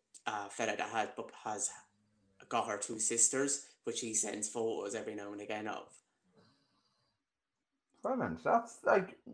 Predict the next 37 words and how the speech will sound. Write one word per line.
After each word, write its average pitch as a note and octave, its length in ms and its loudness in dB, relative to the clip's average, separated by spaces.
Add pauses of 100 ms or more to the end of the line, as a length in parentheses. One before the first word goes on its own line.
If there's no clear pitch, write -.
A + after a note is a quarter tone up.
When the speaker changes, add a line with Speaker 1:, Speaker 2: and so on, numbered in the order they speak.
(100)
Speaker 2:
that. - 280 6
It's F3 160 0
an F#3 60 4
amazing F3 640 4
breed D3 400 6
to G#2+ 80 0
hear C#3+ 220 8
of. G2 280 10 (400)
Because D3 340 10
instantly, F3 460 8
when C3 140 10
I C3+ 140 12
think C#3 280 4
of, G#2+ 280 12 (320)
uh, A2+ 320 12
like, G#2 200 8
the G#2 80 4
word G#2 180 12
Tibetan, F#2 480 10 (260)
I C3+ 120 12
think E3+ 180 6
of A2 100 6
Tibetan G2 480 8
Mastiff, G2 540 8 (180)
but F#2 300 12 (220)
Speaker 1:
Yeah. A#2+ 260 6
Speaker 2:
I A#2 80 12
had B2+ 140 12
never E3+ 180 12
actually D3+ 380 12
even C#3 120 8
heard C3 280 12
of A#2 80 10
a G2 100 -2
Tibetan G#2+ 380 6
Spaniel B2 420 10
before. D#2+ 400 -2